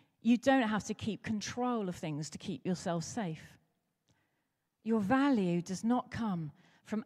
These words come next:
anywhere other than Jesus.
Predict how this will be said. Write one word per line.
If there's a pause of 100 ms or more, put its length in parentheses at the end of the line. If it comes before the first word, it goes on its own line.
(120)
anywhere (260)
other
than
Jesus.